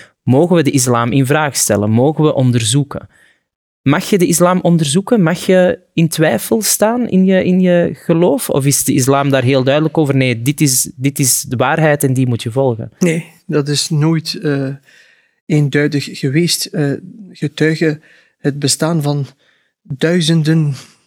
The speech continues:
Speaker 2: miljoenen strekkingen en stromingen binnen de islam gedurende heel de traditie.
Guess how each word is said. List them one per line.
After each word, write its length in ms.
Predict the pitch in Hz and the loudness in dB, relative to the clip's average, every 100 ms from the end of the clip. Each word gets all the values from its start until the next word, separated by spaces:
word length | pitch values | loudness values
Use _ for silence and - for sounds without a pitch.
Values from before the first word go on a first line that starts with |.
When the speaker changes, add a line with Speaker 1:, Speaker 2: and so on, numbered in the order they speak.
| _ _ - | _ _ -4
Speaker 2:
miljoenen 560 | 156 143 170 202 160 | -2 2 4 4 4
strekkingen 600 | - - 180 165 160 147 | 0 -4 -4 -2 -2 -2
en 80 | 160 | -4
stromingen 480 | - 170 165 160 147 | -4 0 0 0 0
binnen 180 | 143 143 | -2 -2
de 100 | 151 | -4
islam 340 | 139 175 180 | -2 -2 -2
gedurende 340 | 147 156 147 | -2 -4 -2
heel 140 | 139 165 | -2 -2
de 80 | 151 | -4
traditie. 520 | 151 139 185 - | -6 -4 -4 -4